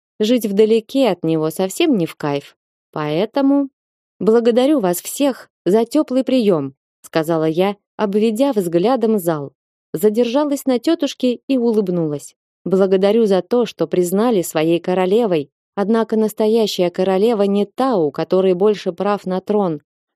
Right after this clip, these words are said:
а та, которая правила долгие годы, то есть циклы, с успехом и мудростью. Эсси Емизида, прошу вас.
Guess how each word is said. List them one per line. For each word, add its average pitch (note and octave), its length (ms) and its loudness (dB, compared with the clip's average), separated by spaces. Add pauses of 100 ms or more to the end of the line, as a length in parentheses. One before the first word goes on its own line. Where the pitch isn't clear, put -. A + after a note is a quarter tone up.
(180)
а D#3+ 140 -6
та, G#3 340 -4 (380)
которая A#3+ 500 0
правила A#3+ 560 0
долгие A3 520 2
годы, G3 520 0 (260)
то F3+ 120 2
есть F3+ 300 -2 (260)
циклы, E3+ 560 -4 (180)
с - 140 -6
успехом G3 720 -2
и B3+ 100 2
мудростью. E3+ 680 0 (240)
Эсси C#4 360 0
Емизида, G3 760 0 (280)
прошу G3 420 -4
вас. E3 380 -4